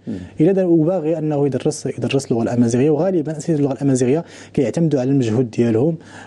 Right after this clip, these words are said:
Speaker 2: آه، في تدريس اللغة الأمازيغية. وصراحةً هناك إرهاق كبير، لأنه باش ما تكونش عندك قاعة وما يكونوش الوسائل ولا تعطل،
Speaker 1: مم.
Speaker 2: آه، لومبلوا دو طون راه، آه، صعيبة على الأستاذ وصعيبة على المتعلمين اللي باغيين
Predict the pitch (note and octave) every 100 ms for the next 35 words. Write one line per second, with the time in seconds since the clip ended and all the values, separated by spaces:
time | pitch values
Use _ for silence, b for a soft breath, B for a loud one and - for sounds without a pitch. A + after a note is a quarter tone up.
0 | - B2+ G#2+ - - A#2 D#3 D3 C3+ C3+
1 | C3 - B2+ B2 A#2+ A#2 D3+ D#3 - C#3+
2 | C#3+ C3+ B2+ D3+ C#3 - E3+ D#3+ B2+ D3
3 | D3+ C#3 C3 - C3 F3 - - B B
4 | C#3+ C#3+ C3 - C#3+ - C#3+ - C3 -
5 | C3+ A#2+ B2+ C3 B2+ - C3+ C3+ C3+ B2+
6 | - A#2+ - C#3+ C#3 C3 B2 A#2+ A2 -
7 | C#3 B2+ B A2+ F#2+ F2+ C3 C3+ C#3+ D3+
8 | C3+ C#3+ F3+ E3+ D3+ A#2+ C3 B2 A#2 B2
9 | A#2+ A#2 - A#2 D3+ C3+ D3+ D#3 - B
10 | B A2+ C#3+ C3 - - D#3 E3+ B B
11 | - B2 D3 E3 D3 A#2+ D3 C3+ B2+ E3+
12 | E3+ B2 B2+ C3 C#3+ D3+ C#3+ C3+ C3 A#2
13 | C#3+ A2+